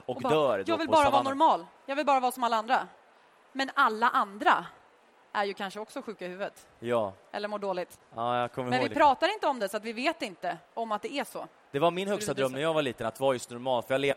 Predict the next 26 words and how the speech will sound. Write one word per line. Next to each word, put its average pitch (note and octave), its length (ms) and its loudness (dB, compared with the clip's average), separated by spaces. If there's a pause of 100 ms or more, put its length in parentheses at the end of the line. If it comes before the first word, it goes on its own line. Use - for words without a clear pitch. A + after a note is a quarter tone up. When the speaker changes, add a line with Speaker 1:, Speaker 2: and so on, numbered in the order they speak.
(120)
Speaker 2:
Mm. C3 240 -4
Speaker 1:
eh, C3 100 -10
eh, A2+ 60 -10 (140)
inte C#3 300 -8
så C#3+ 160 -10
normal C3+ 400 -2
familj C#3 640 -4
och A#2 280 0
det B2+ 120 -4
var C3+ 180 4
väldigt B2+ 240 -2
onormalt C3+ 560 -2
det C3 60 -6
mesta B2 280 -4
i - 20 -4
min A#2 180 -10
omgivning. A2+ 640 -8
Så - 80 -8
att - 80 -12
det B2 80 -8
var B2+ 160 0 (420)
mitt, B2 140 -10 (100)
mitt, - 420 -12
att - 200 -6
bara C#3 160 4
få C3+ 160 -10